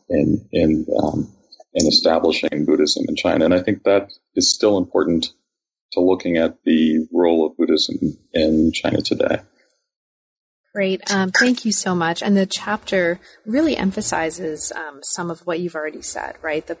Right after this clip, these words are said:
Speaker 2: importance of the fact that this is not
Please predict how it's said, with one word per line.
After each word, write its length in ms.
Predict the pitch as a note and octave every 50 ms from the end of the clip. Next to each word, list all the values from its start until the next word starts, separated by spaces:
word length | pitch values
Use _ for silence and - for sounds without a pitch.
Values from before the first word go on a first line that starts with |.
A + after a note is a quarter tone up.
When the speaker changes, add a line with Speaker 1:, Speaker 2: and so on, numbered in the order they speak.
| _ -
Speaker 2:
importance 560 | G3+ F#3+ F#3+ - - G#3 - - G3 F#3 -
of 80 | E3 D#3+
the 80 | E3
fact 340 | D#3+ - - E3 D#3+ E3 _
that 160 | - E3 _ -
this 200 | F3+ F#3 - F#3
is 140 | F3 -
not 480 | F3+ E3+ E3 E3+ E3+ E3 D#3 D3+ - -